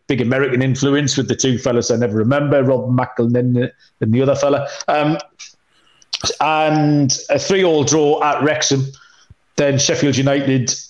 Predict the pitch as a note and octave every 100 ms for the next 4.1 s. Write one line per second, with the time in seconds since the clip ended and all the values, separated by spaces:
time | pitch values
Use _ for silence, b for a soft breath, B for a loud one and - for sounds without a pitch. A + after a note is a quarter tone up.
0 | _ _ _ D#3+ B2 A#2 D#3 B3 - G#3
1 | D#3+ - D3+ B2 A#2+ A#2 C3+ C3+ B D3
2 | C3+ C#3 D3 C#3 C#3+ C3+ C3 C#3 C3+ C3+
3 | C#3 B2+ C3 D3 C#3 F3+ C#3 C3+ C3 -
4 | A#2